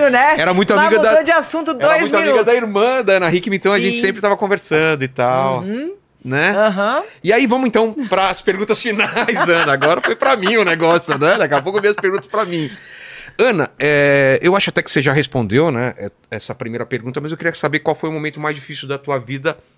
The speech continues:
Speaker 1: ou da tua carreira. Imagino que você já tenha respondido isso, né?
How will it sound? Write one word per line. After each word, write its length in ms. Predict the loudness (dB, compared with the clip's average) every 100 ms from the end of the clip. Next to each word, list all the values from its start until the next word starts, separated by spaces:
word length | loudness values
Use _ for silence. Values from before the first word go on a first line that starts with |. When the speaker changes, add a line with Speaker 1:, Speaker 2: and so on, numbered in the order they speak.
| _ -12
Speaker 1:
ou 120 | -6
da 100 | -6
tua 140 | -6
carreira. 480 | -6 -6 -6 -8 -12
Imagino 400 | -16 -14 -12 -14
que 100 | -16
você 80 | -16
já 120 | -16
tenha 360 | -14 -14 -12 -12 -16 -20 -16
respondido 760 | -10 -10 -8 -10 -10 -12 -14 -14
isso, 280 | -16 -18 -18
né? 160 | -18